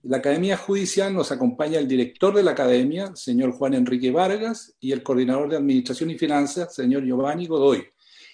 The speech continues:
Y de la Dirección de Presupuestos, eh, señor presidente, viene la jefa del sector Poderes y Justicia, señora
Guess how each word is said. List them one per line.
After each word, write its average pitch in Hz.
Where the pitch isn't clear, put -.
Y 185
de 190
la 185
Dirección 180
de 190
Presupuestos, 175
eh, 123
señor 135
presidente, 185
viene 151
la 143
jefa 170
del 147
sector 156
Poderes 160
y 160
Justicia, 156
señora 131